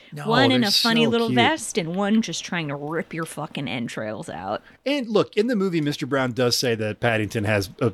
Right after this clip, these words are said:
Speaker 1: troublesome marmalade problem. So they're both struggling. They're both going
Speaker 2: Both
Speaker 1: through it.
Speaker 2: addicts.
Speaker 1: Yeah,
Speaker 2: That's
Speaker 1: they're
Speaker 2: what
Speaker 1: both
Speaker 2: I'm
Speaker 1: addicts.
Speaker 2: saying.
Speaker 1: Yeah.
Speaker 2: And honestly, like,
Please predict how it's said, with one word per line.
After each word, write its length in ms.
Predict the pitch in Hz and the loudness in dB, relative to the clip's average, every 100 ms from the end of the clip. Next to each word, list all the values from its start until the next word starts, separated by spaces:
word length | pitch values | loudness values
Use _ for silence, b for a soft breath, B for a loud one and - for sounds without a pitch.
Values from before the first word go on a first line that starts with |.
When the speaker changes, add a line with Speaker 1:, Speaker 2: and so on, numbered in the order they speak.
| - | 0
Speaker 1:
troublesome 460 | 135 110 110 120 101 | 0 2 2 0 0
marmalade 460 | 98 95 90 85 | 0 0 -2 -4
problem. 340 | - 85 82 90 | -2 -2 -2 -2
So 220 | 110 101 | 0 0
they're 240 | 120 139 | 0 -2
both 360 | 120 139 123 - | -2 -2 -2 -4
struggling. 520 | - - 101 92 87 | -4 0 0 -2 -6
They're 100 | 85 117 | -6 0
both 280 | 123 107 | 0 0
going 160 | - 90 | 0 -2
Speaker 2:
Both 120 | 208 | 0
Speaker 1:
through 140 | - 82 | 0 -2
it. 40 | - | -4
Speaker 2:
addicts. 960 | 196 240 285 269 - - - - - - | -6 0 0 0 -4 -8 -6 -4 -4 0
Speaker 1:
Yeah, 100 | 98 | 0
Speaker 2:
That's 100 | 110 | 0
Speaker 1:
they're 80 | 101 | 0
Speaker 2:
what 60 | - | 2
Speaker 1:
both 100 | 247 | 2
Speaker 2:
I'm 80 | |
Speaker 1:
addicts. 380 | 101 120 233 269 | 2 2 0 -2
Speaker 2:
saying. 920 | 285 277 269 262 247 240 214 185 175 B 110 | -2 -2 -2 -2 -2 -2 -2 -4 -6 B -4
Speaker 1:
Yeah. 220 | 107 120 | 0 0
Speaker 2:
And 160 | 311 339 277 | 0 -2 0
honestly, 420 | 381 480 - 453 440 | 2 0 0 0 2
like, 220 | 427 | 0